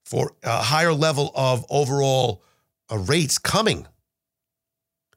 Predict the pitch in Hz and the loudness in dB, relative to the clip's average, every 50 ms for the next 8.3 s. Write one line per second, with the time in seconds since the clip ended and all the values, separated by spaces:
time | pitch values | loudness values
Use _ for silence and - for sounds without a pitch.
0 | _ _ _ _ _ _ _ _ _ _ _ _ _ _ _ _ _ - 110 143 | _ _ _ _ _ _ _ _ _ _ _ _ _ _ _ _ _ -4 0 0
1 | 143 - - _ - - 147 - 156 135 143 143 135 131 107 95 92 147 165 202 | 0 0 -4 _ -4 -4 -4 0 2 2 4 4 2 0 0 0 2 2 4 4
2 | 220 226 160 151 147 151 143 139 139 - - - 123 131 185 202 196 120 104 101 | 2 2 0 0 2 2 4 2 2 0 2 4 4 4 4 4 0 0 0 2
3 | 110 113 110 - - 147 156 147 127 123 170 180 - - 156 151 123 - 127 120 | 2 2 2 2 0 0 0 2 2 2 2 0 0 0 -2 -4 -4 -6 -4 -4
4 | 120 123 139 185 240 240 - - 156 151 123 - - - - - _ - - 151 | -2 -2 -2 -2 -2 -2 -2 -2 -2 -2 -4 -4 -10 -20 -20 -20 _ -12 -10 -8
5 | 131 143 135 - _ - 156 170 226 220 214 214 175 139 147 135 - - - 110 | -6 -8 -8 -10 _ -6 -4 -4 -4 -2 -4 -4 -2 -2 -2 -2 -4 -4 -4 -4
6 | 95 139 139 - - 71 - - _ _ _ _ _ _ _ - 113 143 139 127 | -2 0 0 0 -2 -4 -8 -18 _ _ _ _ _ _ _ -2 0 0 2 2
7 | 131 131 127 120 123 - - - 113 - - - 131 135 139 139 131 120 117 117 | 2 4 2 2 0 -2 -2 -2 -2 0 0 0 2 2 2 0 0 2 2 2
8 | 120 120 107 107 104 92 | 2 2 2 2 0 0